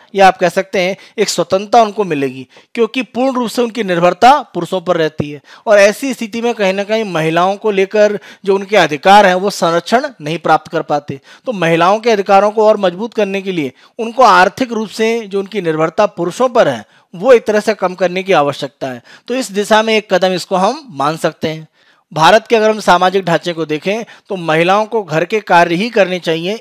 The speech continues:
इस तरह की एक लिमिट लगा दी गई है। तो ये लिमिट इसलिए बन जाती है क्योंकि घर का जो कार्य है उसके लिए किसी भी तरह का एक मौद्रिक या किसी भी तरह का वेतन नहीं प्राप्त होता है। तो महिलाओं के स्वभाव की जो अभिव्यक्ति है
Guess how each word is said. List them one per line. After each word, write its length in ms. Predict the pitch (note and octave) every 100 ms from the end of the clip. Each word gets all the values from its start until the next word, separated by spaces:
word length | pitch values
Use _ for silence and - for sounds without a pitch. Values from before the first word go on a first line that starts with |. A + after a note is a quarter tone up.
| -
इस 160 | F#3+ -
तरह 200 | G3 G3+
की 180 | A3+ A3
एक 240 | G#3 G#3 A3+ G#3 - -
लिमिट 300 | D#3 G#3+ C4
लगा 220 | F#3+ E3+ D3
दी 140 | C#3+
गई 180 | C3 B2+
है। 180 | B2 B2+ _ _ A#3
तो 60 |
ये 280 | G#3+ E3+ B3+
लिमिट 400 | A#3 A3+ C4 B3+ -
इसलिए 300 | G3 A3 C4+
बन 180 | A3 F#3+
जाती 300 | F3 E3 F#3+
है 220 | G3 A3+ - - _
क्योंकि 320 | G#3+ G3+ A#3
घर 220 | F#3 E3 F3
का 160 | G#3+
जो 120 | A3 G#3+
कार्य 360 | F3+ G3+ A#3
है 140 | D3 A#2 -
उसके 280 | G3 - B3
लिए 120 | A3+
किसी 240 | G3 A3
भी 120 | G#3+ G3+
तरह 200 | F#3+ F#3+
का 180 | G#3
एक 120 | G#3 F3+
मौद्रिक 540 | D#3 E3 E3+ G#3 G3+ - -
या 60 | F#3
किसी 320 | G3 F#3+ B3
भी 80 | A#3+
तरह 180 | G#3+ G3+
का 100 | G3
वेतन 420 | D#3 E3+ A#3+ D4 -
नहीं 220 | D3 D#3 F#3+
प्राप्त 320 | F3+ E3 E3+
होता 220 | D#3+ D#3+
है। 140 | D#3 - - -
तो 60 | A#3+
महिलाओं 500 | F#3 F3 F3+ G3 A3+
के 160 | A3+ A#3+
स्वभाव 360 | - F3 F3+
की 140 | F#3+ A#3
जो 80 | A3+
अभिव्यक्ति 560 | E3+ D#3 F3 - C4
है 160 | D#3+